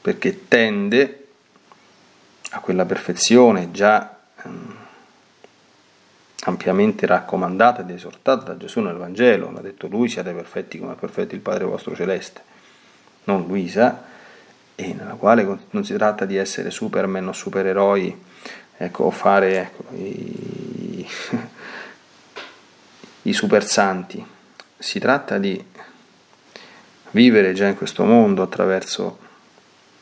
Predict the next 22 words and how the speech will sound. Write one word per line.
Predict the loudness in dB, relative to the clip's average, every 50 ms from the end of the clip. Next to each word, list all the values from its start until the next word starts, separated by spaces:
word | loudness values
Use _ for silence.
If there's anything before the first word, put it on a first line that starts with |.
| _ _ _ _ _ _ -20 -8 -4
questa | -2 -2 -2 -2 -2
profondissima | -4 -4 -6 -4 -2 -2 0 4 6 6 6 4 2 -2 -4 -4
unione | -4 -4 -2 -2 -2 -2
con | 0 2 4 4
Dio, | 2 2 0 0 0 0 -2 -4 -12 -20 -20 _ _ _ _ _ _ _ _ _ _ _ _ _ _ _ _ _ _ _ _ _ _ _ _ _ _ -20 -20 _ _ _ _ _ -2 4
una, | 6 6 6 6 4 0 -2 -4 -6 -12 -14
eh, | -12 -10 -10 -10 -10 -12 -14 -16
prefigurazione, | -6 -2 -2 -2 0 -2 -2 0 0 0 0 0 -2 -4 -4 -4 -4 -4 -4
quindi | -6 -6 -8 -8 -8
una | -8 -10 -8
sorta | -6 -4 -4 -4 -4 -6 -10 -10
di | -8 -8
anticipazione, | -10 -10 -12 -14 -14 -12 -8 -6 -6 -4 -4 -4 -4 -4 -6 -8 -8 -10
una | -12 -12 -10 -6
sorta | -4 -2 -4 -2 -4 -6 -6
di | -6 -8 -10 -12 -14 -18 _ -20 -20 -20 -20 -20 -20 -20 _ _ _
preludio | 4 6 6 6 6 4 0 -2 -4 -4 -4 -4 -6 -8 -16 _ _ _ _ _ _ _
della | -12 -10 -8 -8
vita | -8 -8 -10 -14
beata. | -14 -14 -14 -14 -14 -14 -16 -18 -20 -20 _ _ _ _ _ _ -8 _
Perché | -2 0 2 4 2 2
beati | 4 2 0 0 0 -4 -8 -14